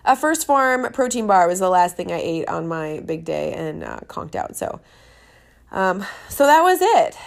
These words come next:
Now it's, uh, Sunday. We're gonna go to brunch,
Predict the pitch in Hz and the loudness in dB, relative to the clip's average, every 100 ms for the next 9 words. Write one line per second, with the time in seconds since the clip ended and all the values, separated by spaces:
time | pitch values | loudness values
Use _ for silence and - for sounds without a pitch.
0 | - - - 226 214 220 226 233 214 202 | -20 -20 -10 -2 0 0 0 2 4 2
1 | - 285 277 277 262 262 226 233 226 214 | -2 -2 0 2 2 2 0 0 -2 -2
2 | 208 202 196 220 220 214 - | 0 -2 0 0 0 -4 -10